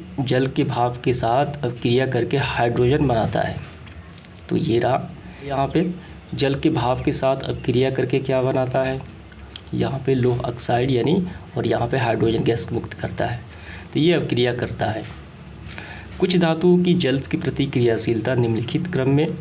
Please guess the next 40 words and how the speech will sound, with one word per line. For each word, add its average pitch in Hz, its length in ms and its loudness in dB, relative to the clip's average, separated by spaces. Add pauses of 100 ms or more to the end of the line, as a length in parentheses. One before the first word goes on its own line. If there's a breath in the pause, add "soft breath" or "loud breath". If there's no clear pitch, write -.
(340)
होती 127 220 0
है। 147 180 0 (480 loud breath)
इससे 123 160 0
पहले 135 300 2
हमने 151 300 4 (360)
ऑक्सीजन 120 460 0
का 139 120 2
देखा 143 280 0
था, 175 240 -2
अब 117 100 0
इसके 120 220 0
बाद 117 180 0
जल 113 180 0
का 123 120 2
देखेंगे। 139 400 2 (960 loud breath)
तो 139 80 2
जल 143 220 4
में 175 100 6
सबसे 156 360 2
ज़्यादा 123 300 2
कौन 127 240 2
सा 127 180 0
क्रिया 127 320 2
करता 123 340 0
है, 131 140 2
सोडियम 117 560 2
और 110 260 -2
पोटेशियम। 107 640 -2 (580)
जल 123 180 2
में 123 100 2
फेंक 120 280 0
दिया 120 180 4
जाए 131 280 2
तो 143 140 -2
इतनी 147 320 2
ऊष्मा 139 340 0
उत्पन्न 123 320 2
होती 107 300 0
है 139 120 2
तो 160 160 2